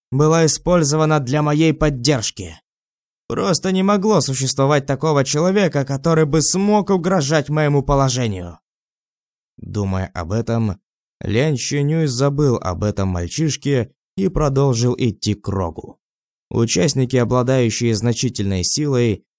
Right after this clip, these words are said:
начали пересекать границу в двадцать шагов, проходя мимо него.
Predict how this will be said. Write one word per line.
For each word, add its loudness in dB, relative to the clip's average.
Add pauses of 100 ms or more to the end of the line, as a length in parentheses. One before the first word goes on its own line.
(120)
начали 0
пересекать 0
границу 2
в -2
двадцать -4
шагов, -2 (540)
проходя 0
мимо 0
него. -4